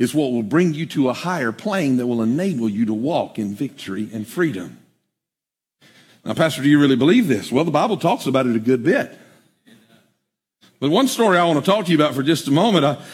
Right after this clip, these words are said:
is the story of Jonah the prophet. Now, how many of you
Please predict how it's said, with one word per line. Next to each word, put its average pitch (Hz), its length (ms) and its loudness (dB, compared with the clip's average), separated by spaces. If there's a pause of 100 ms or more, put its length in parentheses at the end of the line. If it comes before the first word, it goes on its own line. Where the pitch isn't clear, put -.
(140)
is 147 160 2
the 147 80 0
story 185 340 2
of 143 100 2
Jonah 175 280 2
the 156 80 0
prophet. 190 420 -2 (2000)
Now, 135 120 -4
how 190 140 0
many 214 160 2
of 160 120 2
you 147 260 4